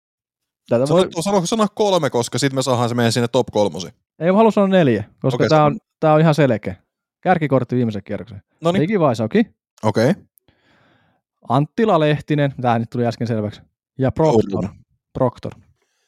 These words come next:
Speaker 2: Toi Proctor on itse asiassa, se ei, se on yllättävän hyvä. Se on
Speaker 1: Mhm.
Speaker 2: yllättävän hyvä nosto, koska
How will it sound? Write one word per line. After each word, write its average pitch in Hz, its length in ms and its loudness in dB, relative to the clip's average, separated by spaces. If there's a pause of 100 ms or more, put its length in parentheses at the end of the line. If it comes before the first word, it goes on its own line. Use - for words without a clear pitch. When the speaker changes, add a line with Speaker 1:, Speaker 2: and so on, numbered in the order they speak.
(400)
Speaker 2:
Toi 208 140 0
Proctor 285 460 0
on 135 140 0
itse 175 180 -2
asiassa, - 220 -8
se 165 100 0
ei, 247 200 4
se 262 100 -2
on 208 120 4
yllättävän 233 360 0
hyvä. 143 200 -2 (720)
Se 143 100 2
on 147 60 2
Speaker 1:
Mhm. 214 100 4
Speaker 2:
yllättävän 196 360 -2
hyvä 151 160 2
nosto, 165 360 -2
koska 101 440 -4